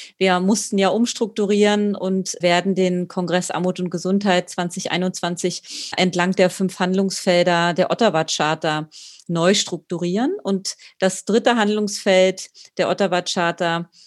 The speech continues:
heißt gesundheitsfördernde Gemeinschaftsaktionen unterstützen. Und genau dazu möchten wir heute in den Austausch kommen. Und liebe Nicole, ich würde mal an dich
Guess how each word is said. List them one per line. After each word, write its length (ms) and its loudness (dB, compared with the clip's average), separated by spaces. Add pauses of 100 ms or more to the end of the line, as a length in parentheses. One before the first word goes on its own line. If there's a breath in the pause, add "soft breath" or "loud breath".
(260 loud breath)
heißt 460 2
gesundheitsfördernde 880 0
Gemeinschaftsaktionen 1080 0
unterstützen. 680 -4 (340 loud breath)
Und 160 -2
genau 300 2
dazu 580 0 (220 soft breath)
möchten 400 -2
wir 140 2
heute 520 0
in 140 -2
den 160 -2
Austausch 600 -4
kommen. 300 -4
Und 280 -4 (320 loud breath)
liebe 180 2
Nicole, 380 4
ich 180 -4
würde 180 -4
mal 160 0
an 200 -2
dich 340 -2